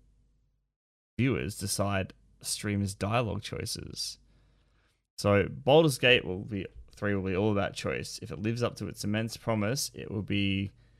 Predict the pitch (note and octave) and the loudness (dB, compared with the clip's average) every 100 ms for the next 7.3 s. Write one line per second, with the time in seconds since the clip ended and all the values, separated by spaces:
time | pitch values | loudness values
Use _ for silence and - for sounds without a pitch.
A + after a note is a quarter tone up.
0 | _ _ _ - G#2+ A2+ G2 G2+ A#2+ A#2+ | _ _ _ 0 2 4 2 2 4 6
1 | A2+ A2+ A2+ G#2+ G2 G2 G2+ G2+ G2 G2 | 6 6 4 0 0 -4 -4 -2 -2 -2
2 | - G2 - G2+ - G2+ G2+ G2+ G2 G2+ | -4 -8 -6 -6 -2 -2 0 -2 -4 -4
3 | G#2 - - G#2 G2+ F#2+ G2 G2+ G2+ F#2+ | -6 -8 -6 -6 -6 -6 -4 0 0 0
4 | F#2+ G2 - G2 F#2+ F#2+ F#2 F2 C2 G2+ | -2 -4 -2 -2 0 -2 -2 -4 -4 -8
5 | - A#2 B2 D3 - G#2 - - G#2 A#2+ | -4 0 2 0 -2 -4 -4 0 4 4
6 | B2 A2 G2 G2+ - G#2 G2 F#2+ C3+ A#2+ | 4 2 -2 -4 -4 -2 0 0 0 0
7 | F2 C#2 | -2 -4